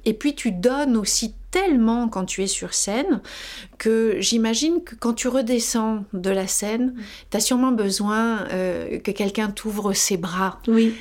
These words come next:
Speaker 1: et
Speaker 2: Oui,
Speaker 1: t'ouvre son
Speaker 2: énormément.
Speaker 1: cœur, mais en tout cas que, que tu puisses aussi parfois te reposer sur quelqu'un.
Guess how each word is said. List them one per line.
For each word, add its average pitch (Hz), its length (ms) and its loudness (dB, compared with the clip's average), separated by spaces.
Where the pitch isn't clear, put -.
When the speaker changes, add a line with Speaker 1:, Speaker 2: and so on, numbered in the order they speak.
Speaker 1:
et 214 240 0
Speaker 2:
Oui, 214 200 2
Speaker 1:
t'ouvre 202 360 4
son 226 180 4
Speaker 2:
énormément. 220 140 4
Speaker 1:
cœur, 262 400 2
mais 190 260 0
en 190 140 0
tout 196 140 -6
cas 220 280 0
que, 185 380 0
que 202 140 -4
tu 202 200 -6
puisses 269 420 0
aussi 233 340 2
parfois 240 440 -2
te 294 120 -2
reposer 208 480 -2
sur 180 240 -6
quelqu'un. 156 400 -10